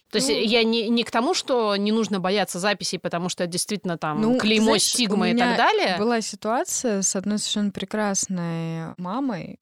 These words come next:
Speaker 2: у которой была запись о том, что у неё панические атаки,
Speaker 1: Мгм.
Speaker 2: типа, десятилетней давности. Когда она заключала контракт с роддомом,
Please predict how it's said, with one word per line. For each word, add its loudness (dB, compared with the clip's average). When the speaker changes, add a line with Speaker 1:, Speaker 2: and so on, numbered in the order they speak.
Speaker 2:
у -16
которой -4
была -4
запись -4
о -6
том, -6
что -10
у -6
неё -6
панические -6
атаки, -6
Speaker 1:
Мгм. -2
Speaker 2:
типа, -14
десятилетней -6
давности. -10
Когда -6
она -4
заключала -6
контракт -8
с -14
роддомом, -4